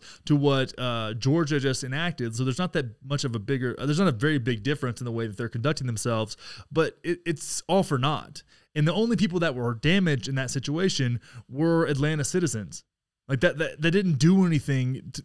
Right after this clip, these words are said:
like, what does that have to do with anything? Like, are, are they going to think that that's gonna sway voting, uh, away from Republicans down the road because they moved the All-Star Game? I, I think that it's very counterproductive. And you see the situation here with Major League Baseball moving,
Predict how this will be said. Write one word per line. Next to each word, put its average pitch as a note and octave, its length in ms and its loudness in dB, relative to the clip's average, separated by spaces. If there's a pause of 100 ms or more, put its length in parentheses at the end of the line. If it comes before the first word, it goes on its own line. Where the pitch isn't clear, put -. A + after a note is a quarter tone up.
like, D3+ 160 -2
what C#3+ 220 4
does F3 160 6
that D#3+ 120 2
have D#3 120 2
to C#3 100 -6
do C#3+ 100 4
with C#3 80 4
anything? B2+ 300 0
Like, B2+ 160 -4
are, D#3+ 200 2
are D#3+ 140 4
they D3+ 140 2
going E3 340 2
to D#3+ 240 4
think D#3 240 -2
that C3 60 -8
that's C#3+ 160 -2
gonna C#3+ 160 -2
sway D3+ 400 0
voting, C3+ 500 2 (360)
uh, C#3 180 -2
away C#3 420 4
from D#3 180 -2
Republicans C#3+ 560 0
down C#3+ 220 0
the A#2+ 80 0
road E3+ 400 2 (380)
because C#3+ 380 4
they C3 120 4
moved C#3+ 300 4
the B2+ 80 2
All-Star D3+ 440 0
Game? F#3+ 380 2
I, B2+ 100 -10 (100)
I D#3+ 40 -2
think F3+ 240 0
that F3 100 2
it's A#2+ 120 -2
very D3+ 500 6
counterproductive. A#2 720 0
And C3+ 80 0
you C3+ 80 2
see F#3+ 160 -2
the F3 100 2
situation C#3 560 0
here A#2+ 300 0 (260)
with B2 220 0
Major C3+ 240 0
League B2+ 140 0
Baseball B2+ 360 0
moving, A#2 720 2